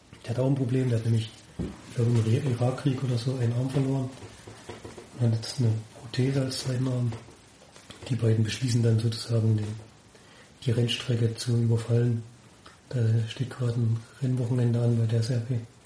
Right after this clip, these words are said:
Bargeld im Umlauf sein wird. Und dann wollen sie die Tresor knacken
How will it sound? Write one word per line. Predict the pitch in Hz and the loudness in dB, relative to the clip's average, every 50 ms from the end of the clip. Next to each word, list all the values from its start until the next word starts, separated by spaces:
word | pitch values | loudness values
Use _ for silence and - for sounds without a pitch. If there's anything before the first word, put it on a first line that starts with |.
| - - - - - - - - - - - - - | -20 -20 -20 -20 -20 -20 -20 -20 -20 -20 -20 -4 -2
Bargeld | 123 123 120 127 113 | 0 0 2 2 2
im | 117 123 123 123 123 | 2 2 4 2 2
Umlauf | 143 147 123 127 123 120 113 | 2 2 2 2 2 0 0
sein | 113 127 127 123 120 120 | -2 -2 0 0 2 0
wird. | 117 117 - | 0 -2 -4
Und | - - - - - - - - - - 127 | -8 -16 -20 -20 -20 -20 -20 -20 -20 -10 -6
dann | 120 117 | -2 0
wollen | 120 113 | 0 2
sie | 110 120 | 2 0
die | 110 - - | -2 -2 -6
Tresor | - - 117 107 123 117 113 | -4 -4 0 0 2 0 0
knacken | - - 127 117 117 127 117 | 0 0 -2 0 0 0 -2